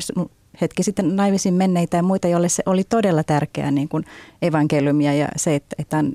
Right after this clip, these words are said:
puhuttiin avoimesti seksuaalisuudesta ja rakastelusta ja mä annoin jotenkin niin kuin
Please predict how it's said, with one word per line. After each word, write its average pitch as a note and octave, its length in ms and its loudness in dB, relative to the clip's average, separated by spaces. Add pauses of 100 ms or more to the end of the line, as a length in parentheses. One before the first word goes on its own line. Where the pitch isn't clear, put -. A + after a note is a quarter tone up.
(100)
puhuttiin G#3+ 480 0
avoimesti D3 460 0
seksuaalisuudesta C#3 720 -4
ja C#3 60 2
rakastelusta C#3+ 720 -2
ja C#3 80 0
mä D3 120 2
annoin C#3+ 260 2
jotenkin D3 440 -2
niin D#3 120 -4
kuin E3 160 -4